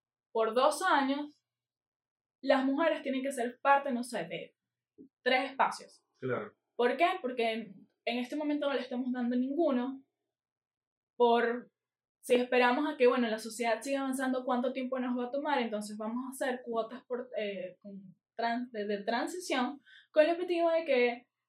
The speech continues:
Speaker 1: ya para luego que terminen esos dos años, se vea, se entienda, la sociedad ya cambió lo suficiente para entender que las mujeres están allí por meritocracia, ¿ok? No porque sean mujeres y ya.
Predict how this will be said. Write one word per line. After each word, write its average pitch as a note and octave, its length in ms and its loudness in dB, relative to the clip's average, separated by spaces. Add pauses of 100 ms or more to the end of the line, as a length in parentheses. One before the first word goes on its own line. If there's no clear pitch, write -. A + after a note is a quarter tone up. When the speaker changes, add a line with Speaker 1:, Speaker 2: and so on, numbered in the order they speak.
(100)
Speaker 1:
ya C4 340 4
para D#4+ 200 8
luego D4+ 280 4
que E4+ 100 2
terminen C4 380 -2
esos D4 260 -8
dos D#4 200 -2
años, C4+ 540 0 (160)
se G#3 220 0
vea, B3 420 4
se A#3+ 100 -6
entienda, B3 500 0
la G#3+ 140 4
sociedad G#3 360 -4
ya C4+ 120 -2
cambió C4 240 -4
lo C4+ 80 -2
suficiente C4+ 600 -6
para A3+ 160 -2
entender B3 380 -4
que A#3 100 -4
las A#3+ 140 -6
mujeres A3+ 320 -12
están A3+ 220 -12
allí B3+ 240 -4
por A3 180 -6
meritocracia, G#3 880 -4 (720)
¿ok? G#3 120 -6 (180)
No B3 180 0
porque C#4 260 -2
sean A#3 320 -4
mujeres B3 260 -6
y A3 160 -8
ya. F#3+ 240 -4